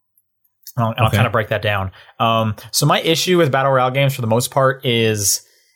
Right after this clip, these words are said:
Speaker 1: I find the pacing isn't satisfying. It's, like, ninety percent of it is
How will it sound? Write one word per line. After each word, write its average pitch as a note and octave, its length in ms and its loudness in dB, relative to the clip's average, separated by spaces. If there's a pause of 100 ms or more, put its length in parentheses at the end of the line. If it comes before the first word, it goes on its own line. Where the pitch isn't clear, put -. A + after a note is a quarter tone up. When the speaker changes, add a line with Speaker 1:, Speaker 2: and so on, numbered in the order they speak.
(180)
Speaker 1:
I A#2 60 -4
find B2+ 360 0
the A#2+ 60 0
pacing B2+ 680 0 (640)
isn't A#2 380 0
satisfying. A#2+ 840 -2
It's, - 180 -6
like, G#2+ 360 -2 (320)
ninety A#2+ 360 0
percent C3+ 340 0
of C3+ 120 2
it - 260 -2 (840)
is G#2 720 -4